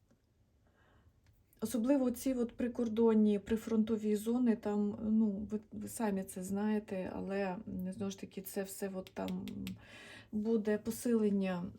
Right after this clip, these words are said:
м, пресингу з боку ворога. Так,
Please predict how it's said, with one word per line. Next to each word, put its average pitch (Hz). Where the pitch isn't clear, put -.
м, 185
пресингу 196
з 190
боку 196
ворога. 180
Так, 233